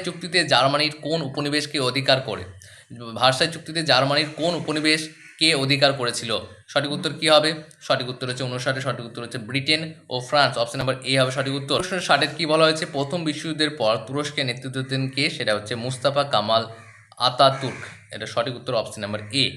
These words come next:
তাহলে ষাটের মধ্যে কত পাচ্ছ অবশ্যই কমেন্ট করে জানাও। আর তোমরা যদি শেষ মুহূর্তে সাজেশন নোটস নিতে চাও, তাহলে আমাদের যে পেইড ব্যাচে যে নোটসগুলো দেওয়া হয়েছে, সেই নোটসগুলো তোমরা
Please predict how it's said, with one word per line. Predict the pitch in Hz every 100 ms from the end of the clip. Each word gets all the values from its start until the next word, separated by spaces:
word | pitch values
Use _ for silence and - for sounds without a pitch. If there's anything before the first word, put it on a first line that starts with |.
| - - -
তাহলে | 127
ষাটের | 131 135 160
মধ্যে | 160 156
কত | 135 135
পাচ্ছ | 151 143 165
অবশ্যই | 117 131 151
কমেন্ট | 139 127 135
করে | 139 143
জানাও। | 135 127 180 - - -
আর | 120
তোমরা | - 131
যদি | 131 139
শেষ | - 165 175
মুহূর্তে | 170 165 165 165
সাজেশন | 160 120 131 139
নোটস | 139 110 131 139
নিতে | 147 139
চাও, | 135 127 123 - - -
তাহলে | 131
আমাদের | 123 135 135
যে | 143
পেইড | 143 135 135
ব্যাচে | 139 135
যে | - 131
নোটসগুলো | 117 127 131 135
দেওয়া | 127 113 120
হয়েছে, | 127 131 110
সেই | - 123
নোটসগুলো | 123 127 131 131
তোমরা | 131 127 123 117